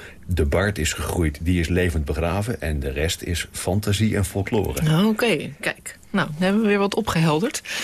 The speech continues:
Speaker 2: Als u wilt reageren, kan dat ook via Twitter, hè, met, eh, gebruik dan hashtag Casaluna in het bericht... of dus via de mail casaluna at N C R V punt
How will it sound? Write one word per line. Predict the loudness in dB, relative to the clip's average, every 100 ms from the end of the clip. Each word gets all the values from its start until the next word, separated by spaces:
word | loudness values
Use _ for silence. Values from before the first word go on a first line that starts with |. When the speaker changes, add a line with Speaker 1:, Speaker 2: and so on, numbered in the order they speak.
| -8 -2
Speaker 2:
Als | 2
u |
wilt | 2 2
reageren, | 2 2 2 0
kan | 2
dat | 0 2
ook | 0
via | 0 0
Twitter, | 2 0 2
hè, | 0
met, | 0 0 0
eh, | 0 2
gebruik | 0 -2 -4 -2
dan | 2
hashtag | 2 2 -2
Casaluna | -2 -4 0 2 4 2
in | 2
het | 2
bericht... | 0 0 -2
of | -6
dus | -2 -2
via | 0 0
de | 2
mail | 2 0
casaluna | 0 0 0 0
at | 0 -2
N | 0
C | -2 -2
R | -2
V | -2 -2
punt | -2 -2